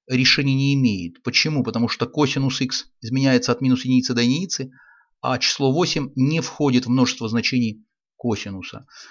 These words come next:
А это значит, что второе уравнение корней не имеет, пишем пустое множество. Ну, а для второго уравнения по готовой формуле, формуле сразу запишем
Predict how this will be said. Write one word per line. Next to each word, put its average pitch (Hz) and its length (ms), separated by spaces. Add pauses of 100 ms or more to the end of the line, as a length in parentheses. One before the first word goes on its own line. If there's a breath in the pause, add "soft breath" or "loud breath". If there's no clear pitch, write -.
(160 loud breath)
А 120 120
это 127 200
значит, 135 320
что - 340
второе 131 280
уравнение 131 340
корней 123 260
не 117 120
имеет, 147 280
пишем 120 500
пустое 113 360
множество. 98 580 (600)
Ну, 180 340
а 156 100
для 165 220
второго 170 840 (360)
уравнения 135 680
по 127 140
готовой 151 320
формуле, 135 540 (100)
формуле 139 480
сразу 151 680
запишем 127 840